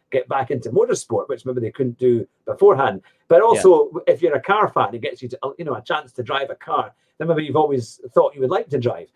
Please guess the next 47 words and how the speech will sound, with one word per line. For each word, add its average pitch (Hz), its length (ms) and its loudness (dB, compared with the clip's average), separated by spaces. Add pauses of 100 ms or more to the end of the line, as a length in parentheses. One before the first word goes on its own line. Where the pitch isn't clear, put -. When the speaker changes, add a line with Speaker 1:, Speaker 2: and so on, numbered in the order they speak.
(240)
Speaker 1:
Is 165 120 4
there 185 100 8
Speaker 2:
Yeah. 240 60 2
Speaker 1:
anything 208 220 2
on 180 80 -2
Gran 165 260 -4
Turismo 151 460 -2
that 127 140 -8
you've 123 140 -2
just 135 180 -2
said, 131 120 -2
"Right, 123 200 0
oh, - 260 -4 (240)
I've - 140 -10
seen 190 220 -2
that 185 200 -2
car 113 320 -2 (160)
available. 120 380 0
I'd 95 140 -6
love 170 160 0
to 131 80 -8
have 143 120 0
a 123 60 0
go 139 160 0
in 123 80 -10
that. 123 160 -4 (240)
Let's 135 200 -4
take 143 180 -4
it 123 100 2
out 123 160 2
for 117 120 0
a 113 60 -2
spin." 107 360 -6
Is 117 220 -10
there 147 100 0
anything 156 300 -4
out 147 160 -2
in 135 420 -2
G 143 160 -6
T 147 100 -6
Sport 139 380 0 (200)
that 131 140 -4
you've 135 120 -4
driven 160 240 2
like 160 160 -2
that? 208 180 0 (600)
Speaker 2:
Um, 180 500 0